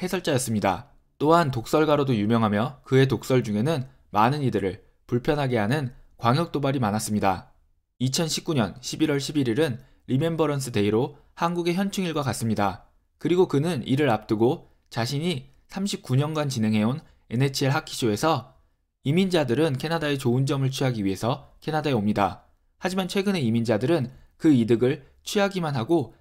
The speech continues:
캐나다를 지키기 위해 싸운 이들에게 합당한 존중을 하지 않습니다.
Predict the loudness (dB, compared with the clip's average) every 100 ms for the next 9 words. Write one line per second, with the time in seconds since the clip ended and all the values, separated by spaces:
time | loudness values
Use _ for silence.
0 | _ -4 -2 0 -2 -2 -6 -6 -2 0
1 | 0 -2 -2 -2 -2 0 0 0 -4 -8
2 | -20 -14 -6 -2 0 0 -2 -2 -4 -4
3 | -4 -4 -4 -2 -2 -2 -6